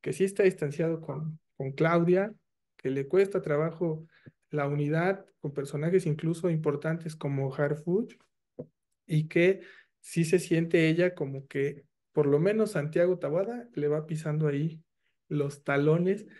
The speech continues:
y esa fue su reacción de, de salir al, a la confrontación, al, incluso a la descalificación, con esto de decirle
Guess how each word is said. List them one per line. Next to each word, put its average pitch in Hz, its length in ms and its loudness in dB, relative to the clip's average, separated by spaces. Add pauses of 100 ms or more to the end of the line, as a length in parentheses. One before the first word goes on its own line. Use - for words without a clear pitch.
(300)
y 156 360 0
esa 160 220 2
fue 156 180 0
su 156 160 -6
reacción 147 440 -2
de, 156 240 0 (340)
de 131 120 -6
salir 139 360 -4
al, 156 320 -2 (440)
a 147 80 -4
la 139 180 -4
confrontación, 139 920 -2
al, 143 140 -6 (300)
incluso 190 500 2
a 214 60 6
la 165 160 8
descalificación, 139 1040 -2
con 156 160 0
esto 160 240 2
de 156 100 6
decirle 160 480 0